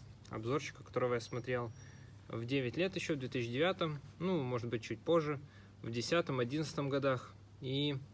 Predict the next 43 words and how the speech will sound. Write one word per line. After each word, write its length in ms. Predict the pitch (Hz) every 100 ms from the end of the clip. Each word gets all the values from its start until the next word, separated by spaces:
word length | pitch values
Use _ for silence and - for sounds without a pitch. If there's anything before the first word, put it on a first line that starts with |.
| -
именно 320 | 123 123 120
он 160 | 127 139
вдохновил 420 | 120 - 117 127
меня 320 | 123 120 123 113 - - - -
вместе 420 | 113 120 127 127
с 60 | 113
Брикшоу 440 | 117 117 - 156
на 100 | 143
создание 400 | 127 120 131 135
своего 280 | 120 123 127
канала. 440 | 123 135 127 107 98 -
И 80 | 131
у 20 |
него 220 | 143 139
тоже 200 | 135 131
были 140 | 127 123
обзоры 320 | 117 120 123
на 120 | 120
Мегаблокс 520 | 120 117 123 127 -
Хейла, 400 | - 202 196 185 175 - - -
я 160 | - 123
тоже 260 | 131 120 120
их 140 | 113
очень 220 | 123 120
сильно 340 | 110 127 113 110
хотел. 540 | 117 110 190 226 226 - - - - - - - - -
Вот. 360 | 139 131 151 147 - - - - -
И 100 | -
у 40 | 143
меня 220 | 131 135
даже 220 | 127 123
несколько 420 | 131 127 139 127
было. 300 | 143 151 120
Но 200 | 113 190
здесь 300 | 190 147 156
у 60 | 156
нас 180 | 143 147
идёт 220 | 139 143
мой 160 | 139 131
самый 360 | - 143 139
любимый 300 | 135 131 123
персонаж 460 | 120 - 135 131 -
Арбитер, 680 | 120 135 143 170 202 208